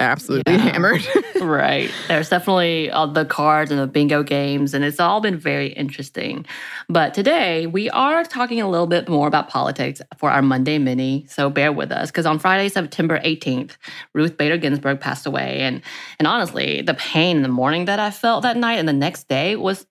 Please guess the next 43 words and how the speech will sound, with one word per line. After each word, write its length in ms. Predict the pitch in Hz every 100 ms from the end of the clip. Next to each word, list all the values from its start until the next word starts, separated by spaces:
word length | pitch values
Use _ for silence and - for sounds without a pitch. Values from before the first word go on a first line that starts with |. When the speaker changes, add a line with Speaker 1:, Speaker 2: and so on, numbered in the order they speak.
| _
Speaker 2:
super 340 | - - 277
surprising 600 | 269 180 151 151 135 135 -
even 380 | 160 143 135 135
to 160 | -
me, 180 | 143 143
even 200 | 175 196
though 120 | 156
I 100 | 143
knew 160 | 139 139
it 20 |
would 100 | 139
be 100 | 131
a 40 | 131
big 220 | 131 135
deal 220 | 131 135
and 100 | 131
everybody's 320 | 139 135 131
kind 140 | - 135
of 80 |
been 100 | 127
holding 360 | 131 135 127 131
their 140 | 127
breath 400 | 123 - 123 156 - - -
Speaker 1:
Yeah. 200 | 147 117
Speaker 2:
for 40 |
this. 300 | 190 196 208 - - - -
Um, 460 | 170 156 165 - -
but 280 | 214 196 - -
beyond 420 | 180 180 202 233
just 160 | 220 190
the 120 | -
implication 440 | 175 156 160 143 139
of 80 |
her 60 | 123
death, 440 | 127 202 226 165 - - - _
the 120 | 185
overall 440 | 190 180 151 131 135
loss 240 | 127 135
of 60 | -
her 140 | 127
voice 500 | 135 139 131 120 131
was 380 | 151 147 127 131
significant 800 | - 147 143 139 139 135 127